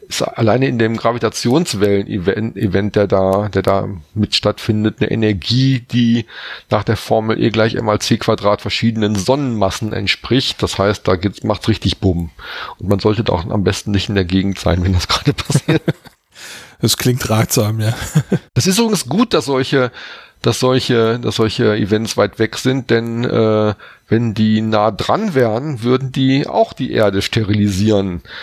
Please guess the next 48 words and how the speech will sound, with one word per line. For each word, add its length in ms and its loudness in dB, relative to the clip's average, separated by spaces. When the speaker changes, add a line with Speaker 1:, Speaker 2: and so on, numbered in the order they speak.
Speaker 1:
durch 180 0
ihre 240 2
Strahlung. 680 0
Man 280 0
hat 160 -2
schon 140 -2
mal 120 2
drüber 160 -2
nachgedacht, 960 -4
mal 200 0
ausgerechnet, 720 -2
was 160 0
passieren 360 0
würde, 200 0
wenn 120 0
sowas 200 0
tatsächlich 520 0
in 100 -4
unserer 200 0
stellaren, 720 0
äh, 420 2
Nachbarschaft 680 -2
passiert. 560 0
Und, 540 -6
äh, 340 2
die 100 0
haben, 280 -2
Leute 260 0
haben 100 2
festgestellt, 640 -2
dass 160 -4
man 160 0
tatsächlich 600 -2
dann 280 -2
Glück 260 -2
hat, 160 -4
wenn 80 2
man 140 0
gerade 240 2
in 80 -4
einem 260 -4
tiefen 360 0
Bergwerk 580 0
ist, 280 -2
sonst 320 -2
wird 180 -4
man 160 0
da 320 2